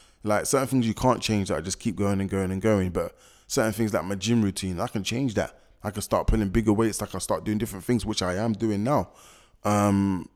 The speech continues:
and be more precise with the specific parts I'm working on. You know, it's very, very structured, my, my, my gym sessions, very structured. But again, I wanna change it up every week. That's something new.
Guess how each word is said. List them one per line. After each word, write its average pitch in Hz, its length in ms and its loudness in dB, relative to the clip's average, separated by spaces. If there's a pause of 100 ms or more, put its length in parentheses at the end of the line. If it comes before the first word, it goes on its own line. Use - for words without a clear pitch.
(180)
and 95 120 0
be 117 120 6
more 110 160 6
precise 113 380 2
with 117 80 0
the 104 60 0
specific 113 400 -2
parts 98 240 0
I'm 98 100 -2
working 127 360 4
on. 123 280 2 (640)
You 110 100 2
know, 110 320 2 (880)
it's 104 120 -2
very, 139 280 8
very 120 260 8
structured, - 460 -2
my, 95 140 -2
my, 92 280 -2 (100)
my 90 340 -2
gym 95 240 -4
sessions, 82 380 -6
very 98 220 0
structured. - 480 -8 (380)
But - 240 -4
again, 104 260 0
I 98 40 0
wanna 101 160 0
change 101 300 0
it 90 40 0
up 95 160 0
every 101 160 -2
week. 127 240 -2
That's 98 160 -4
something 101 320 -2
new. 120 200 4